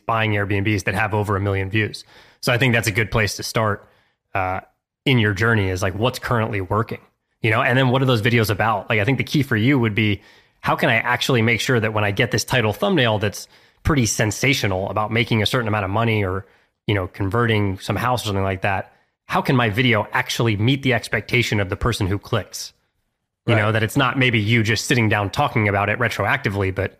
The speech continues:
Speaker 1: you know, maybe it is a video that took you two months to make or three months.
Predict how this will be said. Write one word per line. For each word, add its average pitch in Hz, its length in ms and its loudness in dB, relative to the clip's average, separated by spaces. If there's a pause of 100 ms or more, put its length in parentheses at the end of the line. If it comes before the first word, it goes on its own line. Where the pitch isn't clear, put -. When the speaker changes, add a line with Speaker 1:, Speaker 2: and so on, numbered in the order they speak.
(340)
Speaker 1:
you 139 80 2
know, 104 60 0
maybe 123 240 2
it 135 60 2
is 180 120 2
a 139 60 2
video 104 260 2
that 101 160 -2
took - 220 -2
you 104 80 -2
two - 180 0
months 98 280 -2
to 110 80 -4
make 95 300 -4
or 107 40 -4
three 110 220 -2
months. 95 420 -6